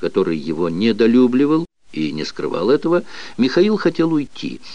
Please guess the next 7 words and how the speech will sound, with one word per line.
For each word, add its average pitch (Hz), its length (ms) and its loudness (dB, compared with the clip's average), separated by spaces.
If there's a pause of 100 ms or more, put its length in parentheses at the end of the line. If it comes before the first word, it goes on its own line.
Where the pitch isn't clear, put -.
(120)
Джани 143 640 4 (340)
окликнула 135 680 2
его 185 280 6
и 120 220 2
заставила 110 540 2
остаться. - 520 -2 (720)
Ознобишин 127 920 4